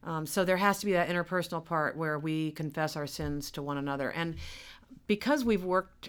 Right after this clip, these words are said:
on with this, this practice so much in our own environment here in the Transforming Center, it's not unusual at all for us to just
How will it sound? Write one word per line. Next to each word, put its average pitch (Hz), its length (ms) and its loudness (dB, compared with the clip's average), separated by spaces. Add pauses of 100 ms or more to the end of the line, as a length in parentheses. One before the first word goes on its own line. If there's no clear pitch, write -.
on 165 300 -2
with 175 280 -2
this, 170 320 -4 (320)
this 165 360 -4 (340)
practice 170 440 0
so 165 200 -2
much 165 300 0
in 156 80 -4
our 151 160 0
own 160 140 2
environment 147 400 0
here 170 100 0
in 156 100 -2
the 147 60 -4
Transforming 151 440 -4
Center, 160 280 -4
it's - 180 -6
not 175 160 0
unusual 156 400 -2
at 147 60 0
all 151 280 2
for 147 220 -6
us 139 180 -4
to - 100 -10
just 139 340 -6